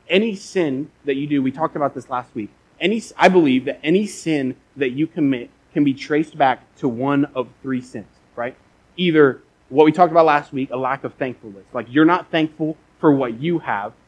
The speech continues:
so you're going to try to get something that God doesn't want you to have, a lack of thankfulness,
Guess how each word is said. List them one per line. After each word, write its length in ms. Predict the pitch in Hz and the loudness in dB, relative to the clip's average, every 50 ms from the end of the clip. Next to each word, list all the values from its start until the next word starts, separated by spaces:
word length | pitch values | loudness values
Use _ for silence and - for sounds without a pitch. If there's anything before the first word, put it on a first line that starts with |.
| _ _ | _ _
so 320 | _ - 156 135 131 127 123 | _ 2 4 4 4 2 2
you're 200 | 123 139 147 139 | 0 0 2 2
going 220 | 143 147 147 139 | 2 0 0 -2
to 80 | 139 135 | -4 -4
try 180 | - - 147 | -2 0 0
to 80 | 135 131 | 0 0
get 220 | 131 143 139 - | 0 -4 -6 -6
something 400 | - 147 131 120 - 127 123 120 | -6 -8 -8 -8 -8 -8 -10 -8
that 140 | 120 120 120 | -8 -8 -4
God 200 | 139 127 123 120 | -4 -4 -2 -4
doesn't 240 | 123 120 131 135 127 | -6 -10 -12 -12 -12
want 180 | 123 123 113 | -12 -14 -14
you 80 | 113 113 | -16 -18
to 60 | 107 | -20
have, 140 | 101 92 95 | -20 -20 -16
a 40 | 98 | -12
lack 220 | 127 120 123 - | -12 -12 -10 -12
of 80 | 135 - | -14 -14
thankfulness, 420 | - 135 120 - _ 107 98 90 | -12 -12 -14 -14 _ -20 -20 _